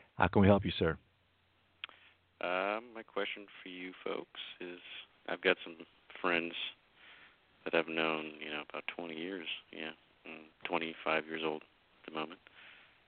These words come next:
Speaker 2: And, uh, you know, people I've known forever. Just wondering if there's any, uh,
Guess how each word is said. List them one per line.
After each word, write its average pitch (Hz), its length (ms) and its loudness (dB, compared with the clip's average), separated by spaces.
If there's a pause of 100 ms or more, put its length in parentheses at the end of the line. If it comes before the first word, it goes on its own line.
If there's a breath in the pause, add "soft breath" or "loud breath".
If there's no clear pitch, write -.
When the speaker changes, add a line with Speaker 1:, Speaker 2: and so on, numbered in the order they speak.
(260)
Speaker 2:
And, 78 260 -12
uh, 76 200 -4
you 80 80 -12
know, 76 100 -10 (180)
people - 200 -4
I've 78 100 -4
known 78 240 -4
forever. 80 320 2 (1400 loud breath)
Just 104 160 2
wondering 104 220 10
if 95 140 4
there's 95 260 10
any, 95 240 6
uh, 90 220 8